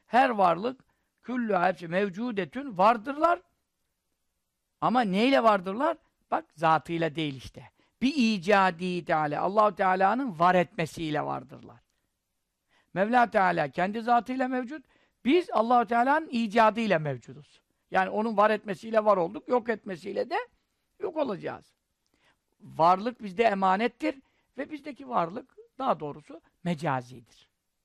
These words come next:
Hakiki varlık ancak Allah-u Teala'ya mahsustur. Varlık odur ki, e, efendim, başkasının varlığına bağlı olmasaydı hakiki varlık olurduk. Ama madem varlığımız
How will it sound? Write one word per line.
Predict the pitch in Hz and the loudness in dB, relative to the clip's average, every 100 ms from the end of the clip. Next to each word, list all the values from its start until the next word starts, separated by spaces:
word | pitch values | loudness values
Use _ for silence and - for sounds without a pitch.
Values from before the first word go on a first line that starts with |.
| _ _ | _ _
Hakiki | 180 196 220 202 208 | -4 -4 -4 -8 0
varlık | 185 208 277 - | 0 0 -8 -8
ancak | 233 262 | -8 -4
Allah-u | 254 262 254 233 | -4 -2 -4 -4
Teala'ya | - 269 - | -6 -6 -8
mahsustur. | 277 240 - 151 - _ _ _ | -10 -14 -16 -20 -20 _ _ _
Varlık | 190 214 226 220 | 2 4 2 -2
odur | 214 381 381 | -2 -6 -4
ki, | 427 415 _ _ _ - | -6 -6 _ _ _ -2
e, | |
efendim, | 202 190 185 190 196 247 - _ _ - | 0 0 -2 -4 -8 -10 -14 _ _ 0
başkasının | 202 - 202 208 220 202 | 0 0 -4 -4 -4 0
varlığına | 196 190 185 202 - 415 _ _ - | 0 0 -6 -4 -4 -6 _ _ -4
bağlı | 165 185 214 | 2 2 4
olmasaydı | 240 247 202 - 170 214 269 | 2 4 0 2 0 2 0
hakiki | 269 302 294 320 | 0 -2 0 2
varlık | 311 320 | 2 0
olurduk. | 320 330 277 196 _ _ _ _ _ _ _ _ _ - | -4 -4 -4 -8 _ _ _ _ _ _ _ _ _ -4
Ama | 160 165 | 0 2
madem | 190 247 254 233 | 4 4 4 2
varlığımız | 214 208 202 196 170 | 2 2 0 -6 -8